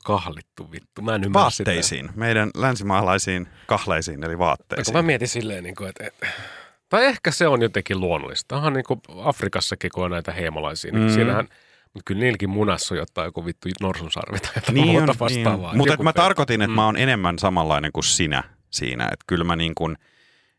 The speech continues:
Speaker 2: kyllä se alastomuus edelleen on vähän
Speaker 1: Mm.
Speaker 2: semmonen, että jos joku on alasti, niin se on heti vähän se hihi, hihi, hihi.
Speaker 1: Niin,
Speaker 2: Tai
Speaker 1: vähän
Speaker 2: sit-,
Speaker 1: semmonen,
Speaker 2: tai
Speaker 1: niinku,
Speaker 2: sit-
Speaker 1: että jos on aina, mä, <laughs> terveisiä vaan veljelle, niin mä en ymmärrä, että mä,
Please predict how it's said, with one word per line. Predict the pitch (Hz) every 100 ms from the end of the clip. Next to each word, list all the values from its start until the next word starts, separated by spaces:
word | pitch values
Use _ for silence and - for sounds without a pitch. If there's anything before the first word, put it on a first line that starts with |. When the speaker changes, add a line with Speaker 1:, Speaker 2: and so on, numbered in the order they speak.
| _
Speaker 2:
kyllä | 92
se | 101
alastomuus | 101 92 - 80 80
edelleen | 87 73 73 73
on | 71
vähän | 71 69
Speaker 1:
Mm. |
Speaker 2:
semmonen, | 71 67 62
että | 65 _ _ _ _ _ _ _ _ -
jos |
joku | 95
on | 87
alasti, | 82 76 - -
niin |
se | 65
on | 69 71
heti | 69 60
vähän | 58
se | 64 -
hihi, | 98 90 85 - -
hihi, | 85 82 -
hihi. | 82 - _ -
Speaker 1:
Niin, | 120 117
Speaker 2:
Tai | 80
Speaker 1:
vähän | 95 90
Speaker 2:
sit-, |
Speaker 1:
semmonen, | 101 95
Speaker 2:
tai | 90
Speaker 1:
niinku, | 101 92
Speaker 2:
sit- | -
Speaker 1:
että | -
jos | 107 123
on |
aina, | 131 117 - - _ 107
mä, | 123 -
<laughs> | 508 - 480 - - _ _ - - _ - -
terveisiä | 196 208 135 156
vaan | 147 135
veljelle, | 165 127 95
niin | 92
mä | 120
en | 117
ymmärrä, | 110 104
että | 98
mä, | -